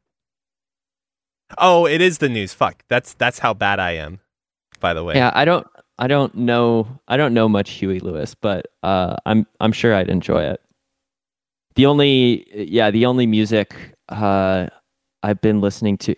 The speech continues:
Speaker 2: is there, I'm trying to think if there's anything super current. I listened to Sufjan Stevens', uh, Carrie and Lowell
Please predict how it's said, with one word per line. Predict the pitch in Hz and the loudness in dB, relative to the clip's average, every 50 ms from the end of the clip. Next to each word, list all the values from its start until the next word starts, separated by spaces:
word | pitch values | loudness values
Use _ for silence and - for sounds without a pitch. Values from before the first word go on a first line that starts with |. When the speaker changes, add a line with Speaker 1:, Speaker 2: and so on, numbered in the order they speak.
| - - | -8 -8
Speaker 2:
is | 120 117 117 | -10 -8 -4
there, | 135 135 135 127 - _ - - - - | -2 -2 -2 -4 -6 _ -18 -20 -20 -20
I'm | - - 131 127 | -18 -16 -12 -6
trying | - 165 175 160 | -2 0 2 2
to | 131 | 2
think | - 131 120 | 2 2 0
if | 117 104 | 2 2
there's | 110 104 87 90 | 2 0 2 2
anything | 92 107 113 - - 95 90 87 | 0 0 0 0 0 -2 -2 -2
super | - - 95 - - 87 | -4 -4 -4 -4 -4 -6
current. | - - 95 95 90 - - | -6 -4 -4 -4 -2 0 0
I | 107 107 90 _ _ _ _ - - | 0 0 0 _ _ _ _ -4 0
listened | 123 131 - - 139 131 | 0 0 2 2 0 0
to | - - 120 | 0 0 0
Sufjan | 107 - - - - 135 139 - - - - 135 123 123 117 | 0 0 -2 -2 0 0 0 0 -4 -6 -2 0 0 0 0
Stevens', | 110 - - - 123 123 117 104 104 95 92 87 85 - - - - - - | -2 -4 -4 -2 0 0 2 2 2 0 0 -2 -4 -6 -12 -16 -16 -10 -6
uh, | - 98 95 92 90 90 87 87 90 92 _ _ _ _ _ _ _ _ _ _ _ _ _ _ _ _ - | -2 0 0 0 0 0 -2 -4 -6 -8 _ _ _ _ _ _ _ _ _ _ _ _ _ _ _ _ -4
Carrie | - 131 135 139 135 135 127 | 0 2 4 4 4 4 2
and | 113 107 101 | 2 2 2
Lowell | 104 104 104 104 98 85 80 82 92 - _ | 2 2 2 2 0 0 -4 -6 -12 -16 _